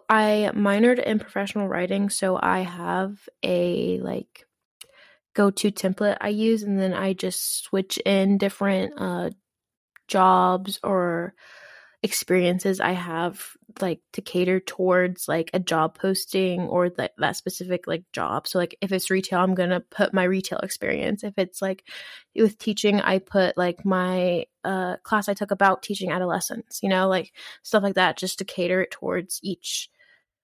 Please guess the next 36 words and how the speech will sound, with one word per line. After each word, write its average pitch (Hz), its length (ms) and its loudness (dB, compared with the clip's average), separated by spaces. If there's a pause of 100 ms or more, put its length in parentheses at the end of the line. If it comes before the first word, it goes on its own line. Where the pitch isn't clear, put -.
(560)
place 226 240 2
I 214 80 2
apply. 196 560 4
But 196 400 2
since 214 280 2
this 254 200 -2
is, 294 120 -2
like, 226 200 0
more 208 400 2
of 196 460 -2
a 190 220 -4
local 190 340 -4
bookstore 233 520 -4
vibe, 247 520 0
I'm 208 180 -2
like, 202 320 -6
"Do 214 140 -2
I 214 100 0
wanna 202 260 0
make 226 200 2
it 233 100 0
that - 200 -4
boring 208 280 0
corporate 208 380 -4
one, 262 180 -2
or 254 80 2
do 220 120 0
I 220 60 0
wanna 233 220 2
have 233 160 -2
some 220 160 0
fun 196 320 -4
with 190 180 -10
it?" - 220 -6 (840)
You 214 100 4
know? 202 300 4